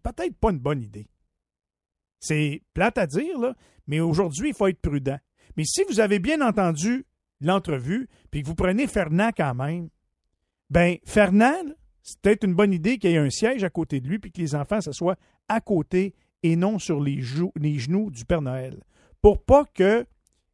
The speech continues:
il, y ait de mauvaises interprétations. Fernand, garde tes mains visibles tout le temps.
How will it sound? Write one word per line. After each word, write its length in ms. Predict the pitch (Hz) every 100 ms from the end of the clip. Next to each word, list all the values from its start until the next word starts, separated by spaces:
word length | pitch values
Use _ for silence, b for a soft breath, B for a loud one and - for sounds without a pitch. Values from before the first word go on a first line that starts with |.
| -
il, 160 | 151 - _ _ _
y 180 | 135 139
ait 100 | 196
de 600 | 160 165 170 160 151 143 - _ _ _ _ _ _ _ _
mauvaises 600 | 156 196 185 226 254 185 -
interprétations. 1000 | 190 190 196 - 175 160 139 - 156 147 B B _
Fernand, 560 | - 220 220 262 294 - _
garde 380 | 151 220 285 214
tes 180 | - 202
mains 260 | 190 233 226
visibles 480 | 180 175 180 226 175
tout 140 | - 214
le 80 | 175
temps. 260 | - 180